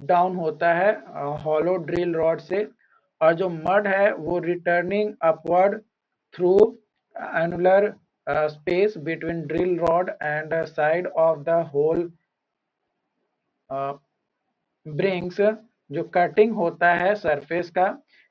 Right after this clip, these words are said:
ये मेथड को हम लोग मड रोटरी ड्रिलिंग के नाम से भी जो है कहते हैं। यानी एक तरीके से summary अगर बात किया जाए तो इसका यूज़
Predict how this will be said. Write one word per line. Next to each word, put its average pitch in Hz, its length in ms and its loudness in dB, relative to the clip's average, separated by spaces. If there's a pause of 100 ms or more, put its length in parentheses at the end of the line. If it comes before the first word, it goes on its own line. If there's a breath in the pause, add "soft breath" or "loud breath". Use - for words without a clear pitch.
(160)
ये 208 160 10
मेथड 185 500 -2
को 185 220 0
हम 170 200 -6
लोग 170 260 -4
मड 185 340 2
रोटरी 180 920 0 (380)
ड्रिलिंग 180 400 2
के 196 140 0
नाम 165 300 0
से 165 200 -6
भी 156 100 -6
जो 156 160 -6
है 190 160 8 (1400)
कहते 147 280 0
हैं। 139 80 -8
यानी 190 260 -4
एक 202 140 -6
तरीके 202 280 2
से 220 120 -6
summary 165 340 0
अगर 180 200 2
बात 151 340 0
किया 175 120 -2
जाए 165 300 -2 (540 soft breath)
तो 196 200 6
इसका 196 340 2
यूज़ 180 800 0